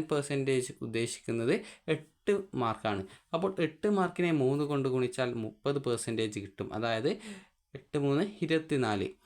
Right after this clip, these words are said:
അപ്പോൾ ഈ ഒരു രീതിയിൽ, അതായത് ഒരെട്ടെട്ട് ഇരുട്ട് പതിനാറ്, മൂട്ടെട്ട് ഇരുപത്തിനാല്, ഈ ഒരു രീതിയിൽ ഇരുപത്തിനാല് മാർക്കാണ് ജയിക്കാനായിട്ട് വേണ്ട മാർക്ക് എന്നുള്ളത് പറയുന്നത്. അതുപോലെ തന്നെ നിങ്ങൾക്ക്,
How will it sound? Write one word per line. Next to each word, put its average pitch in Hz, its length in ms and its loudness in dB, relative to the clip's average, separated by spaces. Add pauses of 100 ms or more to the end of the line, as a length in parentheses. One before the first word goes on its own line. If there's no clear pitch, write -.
(240)
അപ്പോൾ 147 220 2 (380)
ഈ 180 120 6
ഒരു 180 120 2 (100)
രീതിയിൽ, 175 360 4
അതായത് 147 300 2
ഒരെട്ടെട്ട് 143 440 -2
ഇരുട്ട് 135 300 -4
പതിനാറ്, 139 440 -2
മൂട്ടെട്ട് 151 300 -2
ഇരുപത്തിനാല്, 123 400 0
ഈ - 80 -2
ഒരു 131 100 -2
രീതിയിൽ 156 200 -2 (100)
ഇരുപത്തിനാല് 160 680 0
മാർക്കാണ് 151 320 0 (100)
ജയിക്കാനായിട്ട് 123 640 0
വേണ്ട 117 200 0 (140)
മാർക്ക് 110 300 -2 (100)
എന്നുള്ളത് 123 420 -6 (120)
പറയുന്നത്. 123 400 2 (400)
അതുപോലെ 175 480 4
തന്നെ 151 180 2 (380)
നിങ്ങൾക്ക്, 151 380 4